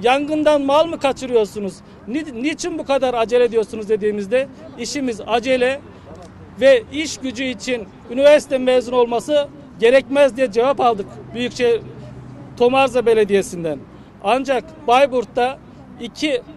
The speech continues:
kişi, iki işçi alımı için müracaat eden kişi sayısı bin üç ve de bunların iki yüz kırk yedisi üniversite mezunu. Bunlar erken aya çıkmışlar,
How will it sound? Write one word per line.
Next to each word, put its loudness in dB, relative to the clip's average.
kişi, -6
iki -8
işçi -2
alımı 0
için -8
müracaat -2
eden -4
kişi -12
sayısı 0
bin -4
üç -4
ve 4
de 2
bunların 2
iki -10
yüz -10
kırk -4
yedisi -4
üniversite 2
mezunu. -2
Bunlar 0
erken 0
aya 0
çıkmışlar, -4